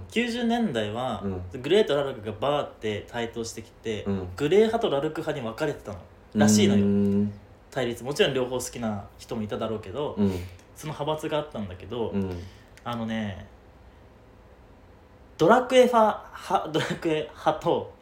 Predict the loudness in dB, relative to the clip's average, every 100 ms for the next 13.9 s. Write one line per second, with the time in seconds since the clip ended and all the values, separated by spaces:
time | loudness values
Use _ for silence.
0 | -14 -6 2 6 6 4 -2 -4 -2 -6
1 | -6 -10 -14 -6 2 4 4 0 -4 -4
2 | -6 -6 -8 -10 -6 6 10 12 12 8
3 | 6 4 4 4 8 6 6 -2 4 8
4 | 8 6 4 -2 0 2 2 0 -4 -10
5 | -16 4 10 12 12 10 8 6 6 4
6 | 4 4 2 -2 0 4 4 6 6 6
7 | 4 2 0 -2 -2 -4 -8 -8 -4 4
8 | 8 8 10 8 8 2 2 -2 0 0
9 | 0 -2 0 2 2 4 4 4 -2 -4
10 | -8 -14 -4 2 8 8 8 2 0 -4
11 | -6 -6 4 8 8 6 -2 -6 -2 -2
12 | -2 -6 -16 -20 -20 -20 -4 2 6 8
13 | 6 4 2 2 2 0 -6 -6